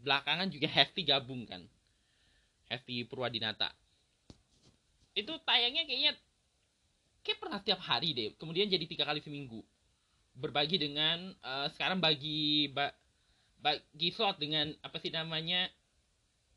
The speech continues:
program kuis-kuis komedi juga itu. Arisan, si Surya Dini yang nangani, Surya Insomnia. Di situ kadang-kadang ada, ada Denny Cagur, kan, Oki Lukman,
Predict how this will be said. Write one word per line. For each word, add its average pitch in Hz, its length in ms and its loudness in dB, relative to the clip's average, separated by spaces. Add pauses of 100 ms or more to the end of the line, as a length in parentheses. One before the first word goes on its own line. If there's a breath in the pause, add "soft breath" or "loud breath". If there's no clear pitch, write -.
program 185 320 0
kuis-kuis 214 320 0
komedi 226 400 6
juga 285 240 10
itu. 214 240 6 (640 soft breath)
Arisan, 190 640 6
si 180 480 4
Surya 160 720 4
Dini 180 320 0
yang 147 240 4 (240)
nangani, 147 360 0
Surya 151 200 -2
Insomnia. 156 480 2 (960 soft breath)
Di 139 80 -12
situ 185 240 -4
kadang-kadang 165 400 4
ada, 139 320 2 (800)
ada 117 240 -8
Denny 127 240 -6
Cagur, 180 560 2
kan, 131 160 -2 (480)
Oki 156 320 -4
Lukman, 185 640 0